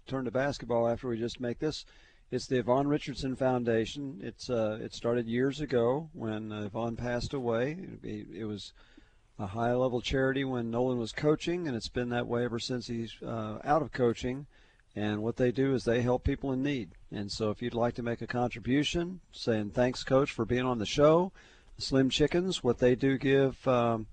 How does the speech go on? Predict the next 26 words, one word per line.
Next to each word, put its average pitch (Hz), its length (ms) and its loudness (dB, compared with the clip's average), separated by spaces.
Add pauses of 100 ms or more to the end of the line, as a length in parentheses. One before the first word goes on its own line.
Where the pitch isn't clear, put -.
(400)
for 123 220 4
their 113 200 4
talent 143 440 2
fee 151 180 4
for 135 180 0
Coach 131 320 2
being 127 220 4
on 139 280 2
goes 127 280 6
to 120 100 -4
the 113 120 2
Yvonne 117 260 4
Richardson 131 460 -2
Foundation. 135 760 4 (460)
And 120 160 -4
so - 80 -4
you 123 160 4
can 120 160 -2
do 135 200 6
that 120 280 8
by 113 380 6 (360)
gift 143 380 2 (180)
to 135 180 2
yvonne 113 600 4 (640)
dot 120 300 6 (340)
com. 113 400 0